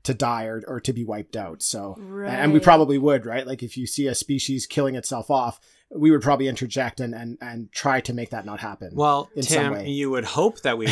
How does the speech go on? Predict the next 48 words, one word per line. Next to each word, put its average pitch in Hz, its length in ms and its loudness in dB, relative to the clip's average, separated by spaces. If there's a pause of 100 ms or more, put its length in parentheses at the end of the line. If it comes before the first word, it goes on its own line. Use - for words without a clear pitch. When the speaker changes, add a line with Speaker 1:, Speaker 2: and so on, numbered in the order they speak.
Speaker 3:
would, 151 320 2
but 151 160 4
we 151 120 4
also 160 440 6
Speaker 1:
<laughs> - 20 -4
Speaker 3:
go 135 220 4
and 135 180 4
just - 240 4
cut - 280 0
down 131 260 2
forests 151 540 4
and 131 120 -2
put 131 160 -2
up 107 140 -2
homes. 107 560 -2
Speaker 1:
<laughs> - 0 -
I 139 40 4
Speaker 3:
Like, 151 200 6
Speaker 1:
know, 185 100 8
I 143 160 6
know. 196 220 8
Speaker 2:
It's 233 140 0
Speaker 3:
it, 151 140 4
Speaker 2:
true. 208 600 -4
Speaker 3:
you 165 160 4
would 170 160 2
Speaker 1:
I 139 60 0
know. 156 80 2
Speaker 3:
think 170 180 2
you 156 120 2
would, 147 300 2
that's 165 240 4
why 165 300 4
I 131 80 2
think 143 240 2
this 131 160 -4
book's - 240 -4
pretty 110 300 -6
interesting, 117 560 -6
is 107 240 -12
all 131 180 2
this 117 180 -2
stuff - 320 -2
with 107 160 -8
nature 113 540 -8
and, 110 240 -6
like, 107 240 -6
conquering. 101 720 -8